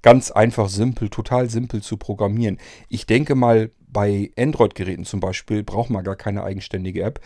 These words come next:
Das wird man auch mit, ähm, Tasca heißt das Ding, glaub ich. Das ist so ähnlich wie die Kurzbefehle an,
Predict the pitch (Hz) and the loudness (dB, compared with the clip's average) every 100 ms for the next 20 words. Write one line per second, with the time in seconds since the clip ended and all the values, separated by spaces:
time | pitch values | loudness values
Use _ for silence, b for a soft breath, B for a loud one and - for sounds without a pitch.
0 | B B B 110 - 110 - 113 107 107 | B B B -8 -4 -4 0 2 2 0
1 | 107 98 107 110 - 107 104 110 107 - | -2 4 4 4 -2 -6 -2 -2 -4 -12
2 | - - _ - 95 95 95 95 92 90 | -18 -20 _ -10 -8 -6 -6 -6 -6 -8
3 | 92 92 92 95 101 b b b b b | -8 -8 -6 -8 -10 b b b b b
4 | b _ - 143 - - 92 95 - 90 | b _ -4 -4 -2 -2 -2 -4 -6 -10
5 | - 90 85 - 85 - 110 - 123 131 | -8 -8 -6 -6 -6 -4 -4 -2 -2 -4
6 | 117 104 - 165 - - 117 - 143 131 | -6 -8 -6 -6 -6 -8 -8 -6 -6 -2
7 | 120 - 107 110 110 110 | -2 -2 -4 -2 -2 -4